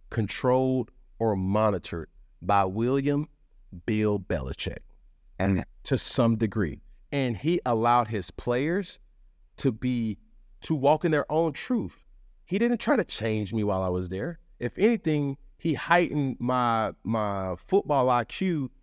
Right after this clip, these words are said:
Speaker 1: because he was teaching me about other different things al-, along with other players. Like, we would have team meetings, bro, talking about just certain situations in football games that can't happen.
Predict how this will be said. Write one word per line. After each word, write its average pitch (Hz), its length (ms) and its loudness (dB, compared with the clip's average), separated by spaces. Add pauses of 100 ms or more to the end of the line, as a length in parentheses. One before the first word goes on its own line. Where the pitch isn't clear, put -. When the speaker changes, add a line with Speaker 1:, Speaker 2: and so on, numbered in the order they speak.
(260)
Speaker 1:
because 147 320 0
he 190 100 0
was 170 160 -2
teaching 190 320 -2
me 156 140 2
about 131 440 0
other 151 280 0
different 147 340 -2
things 170 380 0
al-, 127 320 0
along 120 420 2
with 139 220 -4
other 151 420 0 (360)
players. 165 540 0 (340)
Like, 143 140 0
we 208 80 0
would 214 140 4
have 175 260 2
team 175 300 0
meetings, 160 340 -2
bro, 147 220 0
talking 143 360 0
about 117 340 0
just 120 240 -4
certain 139 280 -2
situations 120 680 -4
in 110 140 -2
football 120 400 0
games 117 360 -2
that - 220 -2
can't 117 220 -2
happen. 92 400 -6